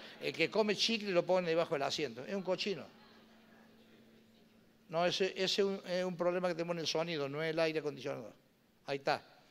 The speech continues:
Ay, por ahí cantaba Garay. Ahí está. "Aquí estoy", dijo Godoy, que usaba pantalones cortos y saco de corderoy.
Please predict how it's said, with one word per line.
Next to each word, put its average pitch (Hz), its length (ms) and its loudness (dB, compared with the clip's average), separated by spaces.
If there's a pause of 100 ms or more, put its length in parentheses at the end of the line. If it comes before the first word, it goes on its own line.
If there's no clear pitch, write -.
(380)
Ay, 131 380 -2 (200)
por 127 120 -4
ahí 143 120 0
cantaba 135 360 -2
Garay. 120 300 -4 (1700)
Ahí 131 240 -4
está. 135 280 -8 (1160)
"Aquí 123 300 -4
estoy", 139 320 0
dijo 135 240 -4
Godoy, 123 380 0
que - 120 -14
usaba 131 300 -2
pantalones 127 560 -4
cortos 127 320 -2
y 113 40 -6
saco 120 300 -4
de 113 80 -8
corderoy. 110 480 -6